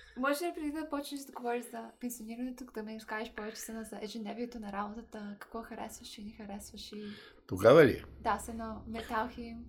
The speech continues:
Speaker 2: О, виж, аз мога да ти кажа и в проме-, производствената работа.
Speaker 1: Мгм.
Speaker 2: Мога да ти кажа, аз, защото аз имам като индивидуалист стругар, специално стругар. Аз имам осми разряд стругар.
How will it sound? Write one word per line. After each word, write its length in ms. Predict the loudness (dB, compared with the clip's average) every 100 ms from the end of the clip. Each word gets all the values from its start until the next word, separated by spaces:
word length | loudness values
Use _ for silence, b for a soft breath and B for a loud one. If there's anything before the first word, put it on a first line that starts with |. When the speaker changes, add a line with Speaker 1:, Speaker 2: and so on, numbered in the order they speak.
| -16 -12 -6
Speaker 2:
О, 320 | -6 -4 4
виж, 200 | 6 10
аз 220 | 8 10
мога 200 | 10 10
да 140 | 8 4
ти 120 | 4
кажа 300 | 6 10 10 8 4 10
и 100 | 12
в 260 | 12 12 8
проме-, 540 | 6 8 8 6 0
производствената 880 | 2 4 8 10 10 8 2 2 -2
работа. 380 | -4 -6 -12 -16
Speaker 1:
Мгм. 240 | -14 -10 -10 -10
Speaker 2:
Мога 200 | -6 0
да 100 | 0
ти 120 | 0 2
кажа, 240 | 4 8
аз, 360 | 8 8 0 -4
защото 420 | -4 2 4 8
аз 240 | 8 8 6
имам 440 | 8 10 10 8 -2 B B B B B B _
като 240 | 4 6 8
индивидуалист 1160 | 8 8 6 6 6 6 4 4 2 -2 -6 -10 -10 -4
стругар, 420 | 2 6 10 10
специално 680 | 8 -2 0 6 8 8 6
стругар. 560 | 4 6 10 12 10 2 -12 0
Аз 220 | 0 2
имам 280 | 2 4 6
осми 340 | 4 4 4 4
разряд 360 | 4 4 4
стругар. 400 | 2 -2 2 2